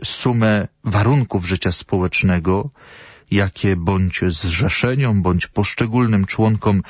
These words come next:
społeczeństwa pozwalają osiągnąć pełniej i łatwiej własną doskonałość. Strukturę dobra wspólnego tworzą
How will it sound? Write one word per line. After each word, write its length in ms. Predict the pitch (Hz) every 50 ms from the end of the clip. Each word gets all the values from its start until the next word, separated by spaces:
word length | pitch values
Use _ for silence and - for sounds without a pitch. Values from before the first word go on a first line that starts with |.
| - - - - - -
społeczeństwa 1200 | - - - - - 104 98 95 90 - 107 101 101 98 - - - - - 98 107 143 175 165 - _ - - _ _ _ _ _
pozwalają 680 | - 123 110 98 95 104 98 95 98 104 110 107 101 90
osiągnąć 880 | - 107 101 - - 123 113 110 113 107 104 101 104 104 104 98 - - - - - _ _ _ _ _
pełniej 640 | - - 117 113 117 117 117 113 113 120 117 104 -
i 60 | 110
łatwiej 640 | 95 92 95 95 - - - - - 107 110 110 110 - - - - _ _ _
własną 640 | - - 107 98 101 101 95 - - - 101 95 110
doskonałość. 1000 | - 104 - - - - 120 113 113 110 104 90 85 87 - - - - - - - _ _ _ _ _ _ _ _ - - _ - - - - - - - -
Strukturę 720 | - - - - - 107 - - - 117 110 107 95 87 - - -
dobra 380 | 107 98 117 120 113 117 107
wspólnego 680 | 101 - - - - - 101 95 92 98 104 90 104 101
tworzą 500 | - - - 107 101 98 101 98 92